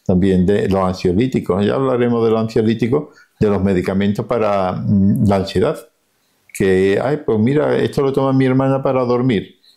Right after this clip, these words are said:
o "Esto lo toma para, eh, lo voy a tomar porque yo no duermo". Mucho cuidado,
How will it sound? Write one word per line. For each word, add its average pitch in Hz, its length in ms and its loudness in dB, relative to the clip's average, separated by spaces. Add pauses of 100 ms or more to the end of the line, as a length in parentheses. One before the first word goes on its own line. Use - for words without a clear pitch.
(140)
o 113 100 2
"Esto 113 160 0
lo 123 100 2
toma 127 300 -2
para, 131 420 -4 (240)
eh, 113 260 2
lo 104 80 0
voy 110 140 2
a 127 80 2
tomar 135 260 0
porque 127 180 0
yo 127 120 2
no 127 100 0
duermo". 95 560 0 (440)
Mucho 95 240 0
cuidado, 104 480 0